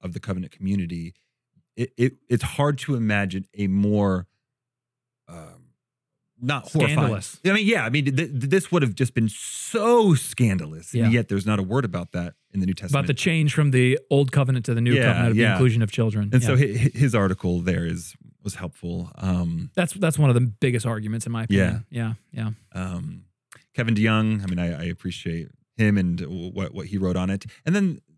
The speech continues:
Speaker 1: there was this one, uh, letter, and, and this actually was the definitive moment for me, um, where after reading it, I said, "Okay, the, the, the, the journey's done. I mean, I'm gonna keep learning, but
Speaker 2: Yeah.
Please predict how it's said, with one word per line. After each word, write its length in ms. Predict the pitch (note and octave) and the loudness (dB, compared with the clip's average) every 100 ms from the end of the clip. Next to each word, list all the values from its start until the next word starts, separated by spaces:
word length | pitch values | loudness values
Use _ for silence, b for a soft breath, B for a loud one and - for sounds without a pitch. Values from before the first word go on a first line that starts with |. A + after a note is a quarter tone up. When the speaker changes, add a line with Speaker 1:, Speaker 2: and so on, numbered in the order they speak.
| _ | _
Speaker 1:
there 160 | C3 F#3 | -4 -2
was 220 | G3+ D#3 | -2 -6
this 220 | D#3+ - | -8 -6
one, 400 | E3 G3+ F#3+ C#3 - | -8 -6 -8 -10 -8
uh, 100 | A2 | -4
letter, 260 | G#2 G#2+ F#2+ | -2 0 0
and, 180 | A2 C3 | 0 2
and 120 | C#3+ | 4
this 200 | G3 - - | 4 0 -6
actually 480 | C#3 G#3+ - A#2 G#2 | -4 -4 -6 -4 -4
was 760 | F#2 F#2+ B2+ A#2 F#2 F2 - _ _ _ _ | -4 -2 0 0 -2 -8 -14 _ _ _ _
the 120 | G#2 A#2+ | -4 -2
definitive 580 | A2 - C3+ A2+ G2+ G2 | -2 0 0 0 -6 -4
moment 400 | G2+ F#2+ F#2 - | -4 -4 -6 -12
for 280 | - G#2 | -8 -6
me, 340 | F2+ D3 - _ _ _ _ | -6 -10 -18 _ _ _ _
um, 180 | G2+ F#2+ | -2 0
where 160 | F#2+ F#2+ - | 0 -2 -2
after 280 | G2 - A#2+ | -8 -4 -2
reading 220 | G#2+ G#2 | -2 -2
it, 120 | G2 - | -6 -10
I 60 | E2+ | -16
said, 340 | - F2 E2 F2 _ _ _ _ _ - | -10 -8 -8 -12 _ _ _ _ _ -8
"Okay, 160 | - - _ _ _ _ _ B B B | -6 -6 _ _ _ _ _ B B B
the, 120 | G#2 | -2
the, 320 | F2 G#2+ F#2 | 2 0 0
the, 180 | F2+ G2+ | 0 0
the 140 | F#2 G2 | 0 0
journey's 440 | G2+ B2 C3 B2 | 0 2 2 0
done. 220 | G#2+ G2+ | 0 0
I 20 | G#2+ | 0
mean, 100 | G2 | 0
I'm 60 | |
gonna 140 | F#2+ G2 | 0 -2
keep 200 | - - | -4 -2
learning, 360 | G#2 G#2 F#2 | 0 0 -2
but 160 | F2+ - | -6 -6
Speaker 2:
Yeah. 240 | - G2+ | -2 -2